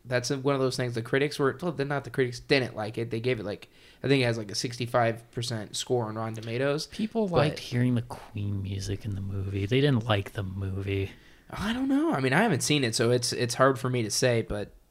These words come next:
Speaker 1: that, I mean, I will say, from people I saw and know who saw it, they loved it. They loved it. So, uh, well, I, I would find it hard to believe.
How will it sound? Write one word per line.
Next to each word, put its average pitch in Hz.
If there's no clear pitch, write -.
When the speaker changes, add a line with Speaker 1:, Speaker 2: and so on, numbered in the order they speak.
Speaker 1:
that, 123
I 117
mean, 123
I 120
will 139
say, 120
from 123
people 151
I 123
saw 123
and 123
know 120
who 123
saw 120
it, 123
they 120
loved 107
it. -
They 123
loved 117
it. -
So, 127
uh, -
well, 170
I, 156
I 160
would 160
find 180
it 151
hard 143
to 135
believe. 127